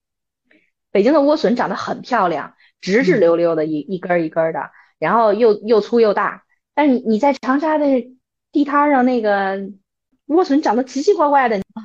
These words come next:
Speaker 1: 对。
Speaker 2: 长得跟个萝卜似的，但是味道就会很清甜。在这边的话呢，
Speaker 1: 对。
Speaker 2: 你就吃不出来这个菜原本的清甜。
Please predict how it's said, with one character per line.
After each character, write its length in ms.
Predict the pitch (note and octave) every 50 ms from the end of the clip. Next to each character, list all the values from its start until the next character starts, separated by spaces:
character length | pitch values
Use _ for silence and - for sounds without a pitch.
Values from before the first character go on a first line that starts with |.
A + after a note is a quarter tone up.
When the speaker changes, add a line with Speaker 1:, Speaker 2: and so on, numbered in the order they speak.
| G3 _ _
Speaker 1:
对。 220 | - E3 E3 E3
Speaker 2:
长 180 | E3+ G3+ D#3+ D#3+
得 80 | E3
跟 160 | F3+ A#3+ C#4 C#4
个 80 | C#4
萝 300 | A#3 F3+ F3 E3+ G3+ B3+
卜 160 | F4 D4 A#3+
似 160 | A#3+ - F3+ E3+
的， 160 | D3 - - _ _ _ _ _ _ _ _ _ _
但 140 | F#4+ F#4+ -
是 100 | E4+ D#4
味 200 | G4+ G#4 G4 B3+
道 180 | A#3+ G3 F#3+ F#3+
就 160 | - C#4 C4+
会 220 | C4 B3+ A3+ A3
很 260 | A3+ - - G3 D3+
清 260 | - - - D4 D#4+ D#4
甜。 320 | - - D3+ G#2+ G2+ - _ _ _ _ _ _ _
在 160 | _ D4 C#4+
这 180 | - D#4+ D#4+ C4
边 180 | G#3 A#3 A3+ A3
的 140 | G#3 G#3
话 140 | G#3+ G#3+ G3+
呢， 160 | F#3+ F3+ E3
Speaker 1:
对。 40 | E3+
Speaker 2:
你 100 | E3+ E3 E3+
就 80 | F3+
吃 240 | F#3 - - - F4+
不 120 | D#4 C4
出 180 | A3 - C#4+ D4
来 220 | C4 G3 G3 G#3
这 120 | A3+ C#4 B3
个 100 | B3+ B3
菜 260 | B3 - - C#4+ G#3
原 220 | F#3 D#3 E3 A3
本 100 | C4 -
的 100 | - -
清 260 | - - - C4+ C#4+ C4+
甜。 260 | - - - -